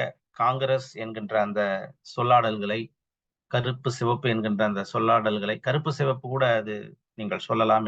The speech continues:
என்றால் அது மறைமுக பொருளில் தான் இருக்கிறது. காங்கிரஸ் என்கின்ற அந்த நேரடி சொல்லாடலை மட்டும் இனிவரும் கவிதைகளில் தவிர்க்குமாறு பணிவன்போடு வேண்டிக் கொண்டு,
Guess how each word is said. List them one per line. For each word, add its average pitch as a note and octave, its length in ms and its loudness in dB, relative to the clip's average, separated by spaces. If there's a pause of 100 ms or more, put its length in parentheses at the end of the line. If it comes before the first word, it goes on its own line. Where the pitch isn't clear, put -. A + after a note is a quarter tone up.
என்றால் G#2 380 0
அது G2+ 120 -10 (160)
மறைமுக A2+ 300 -2 (100)
பொருளில் G2 360 -4
தான் G2 160 -2
இருக்கிறது. - 400 -12 (600)
காங்கிரஸ் D#3 480 6
என்கின்ற A#2 400 0
அந்த G#2 160 -2
நேரடி C3 420 0
சொல்லாடலை A2 600 0
மட்டும் G2 380 -6 (720)
இனிவரும் B2+ 420 4
கவிதைகளில் G#2+ 580 -2 (100)
தவிர்க்குமாறு G#2+ 680 0
பணிவன்போடு G#2+ 540 0
வேண்டிக் G2+ 320 -4
கொண்டு, G2 240 -6